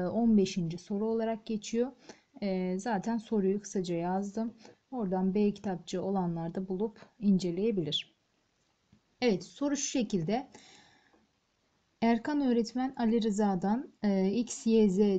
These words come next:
T ve M elementlerinin temel elektron dizilimlerini yapmasını istiyor. Ali Rıza aşağıdaki, e, seçeneklerde gösterilen dizilimleri yapıyor. Ali Rıza'nın yaptığı hangi dizilim hatalıdır denilmiş. Arkadaşlar ben buraya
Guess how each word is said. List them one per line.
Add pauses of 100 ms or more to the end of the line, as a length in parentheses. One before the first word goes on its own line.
(120)
T
ve
M
elementlerinin
temel
elektron
dizilimlerini
yapmasını
istiyor. (420)
Ali
Rıza
aşağıdaki,
e,
seçeneklerde
gösterilen
dizilimleri
yapıyor. (300)
Ali
Rıza'nın
yaptığı
hangi
dizilim
hatalıdır
denilmiş. (1080)
Arkadaşlar
ben
buraya